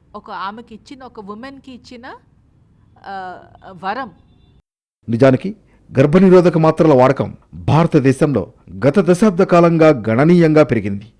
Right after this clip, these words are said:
Speaker 2: రెండు వేల పంతొమ్మిది నుంచి రెండు వేల ఇరవై ఒకటి మధ్య కాలంలో మహిళల్లో ఆధునిక గర్భనిరోధక పద్ధతుల వినియోగం యాభై ఒక్క శాతానికి చేరింది. ముఖ్యంగా ఈ మెడిసిన్స్ ఎక్కడ పడితే అక్కడ అందుబాటులో ఉన్నాయి. అత్యవసర పరిస్థితుల్లో వేగంగా పనిచేస్తూ ఉండడంతో యువతులు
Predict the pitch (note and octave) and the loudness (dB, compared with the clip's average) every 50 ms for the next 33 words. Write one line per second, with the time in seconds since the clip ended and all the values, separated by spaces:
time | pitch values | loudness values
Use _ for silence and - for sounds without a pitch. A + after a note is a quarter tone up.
0 | _ _ _ _ _ _ - - - G3+ G#3+ G#3+ G3 F3+ - C#3+ D3 F3 G3 F#3+ | _ _ _ _ _ _ 0 2 4 6 6 6 4 4 2 2 2 4 4 4
1 | F#3+ F3+ F3 - F#3+ F#3 C#3 C#3 D#3+ E3 F3+ F3 E3+ D#3 D3 E3 E3+ F3+ F3 F#3 | 2 0 0 2 2 2 4 4 4 4 6 6 6 6 6 6 6 6 4 2
2 | E3+ D#3 D3 B2+ D3 - D3 C#3 C#3+ C#3 C#3+ A2+ G2+ F#2 - _ _ _ - G#2+ | 0 0 0 0 0 0 2 2 2 0 0 -4 -6 -8 -10 _ _ _ 0 2
3 | A#2+ D#3 F3 F3 D#3+ D#3 C#3+ A2 E2+ - _ _ _ _ - - C3+ F3 F#3+ G3+ | 4 6 6 8 6 6 6 4 0 -4 _ _ _ _ 0 2 2 4 4 4
4 | G#3 G3+ G3 D#3+ C#3+ C#3 C#3 C#3+ E3+ F#3+ F#3+ F#3 F3+ E3+ E3+ E3 C#3+ D3 D3+ C#3 | 4 2 2 2 2 2 2 4 4 6 6 6 6 4 2 0 0 -2 0 0
5 | E3 D#3 E3 D#3+ D3 B2 C3+ D3 D3+ D3+ D3+ F3+ F#3 C3+ A2 A2 C3 C3 D#3 E3+ | 0 2 2 0 0 2 2 2 4 4 4 4 2 2 0 0 2 4 4 4
6 | E3+ - E3+ D#3 - D#3+ D#3 - F3 E3+ D#3 D#3 - A2+ A2 G#2+ G2 G2+ G2+ - | 4 2 -2 -2 -2 -2 0 0 0 -2 -2 -2 -4 -4 -4 -4 -8 -12 -16 -20
7 | _ _ _ _ _ _ _ D#3+ F3 - A3 G#3 G3+ G3 E3+ C#3 F3 A3+ G#3 G3 | _ _ _ _ _ _ _ -8 0 2 2 4 4 4 2 2 2 2 4 4
8 | F3+ D#3+ - G3+ F#3+ - - - - - - A3+ A3 - G3+ F#3+ F#3 G#3+ G3 D#3+ | 2 2 2 0 0 0 -2 -4 -6 0 2 0 2 2 0 0 2 2 2 4
9 | - F#3 F3 C#3+ C3 D3 C#3+ E3 D#3+ G3+ - D#3+ C#3 B2 G#2 F#2+ E2+ - - _ | 4 2 2 4 2 2 2 2 2 2 2 2 0 0 -2 -4 -10 -16 -20 _
10 | _ _ _ _ _ - C#3+ - - B3 A3+ - A#3+ A3 G3+ - F3+ E3+ - G3 | _ _ _ _ _ -6 -6 0 0 0 0 2 0 0 2 0 -2 0 -2 -2
11 | F#3 - F3 F#3 F#3+ G3 F3 - G#2+ C3 D#3+ F3+ F#3+ G3 F#3+ G3+ G3 - - D3+ | -4 -2 0 4 4 4 4 4 4 4 4 4 4 4 4 4 4 4 2 0
12 | D3+ - E3+ D#3 - D#3+ D3+ C#3+ C#3 C#3+ C3+ C3 - B2 F#2+ - - _ _ _ | 2 0 0 0 2 0 0 2 0 0 0 -2 -4 -6 -6 -8 -14 _ _ _
13 | _ - A2 B2+ E3+ F3 E3+ - G2+ E2+ | _ -6 -2 0 2 2 0 -2 -6 -8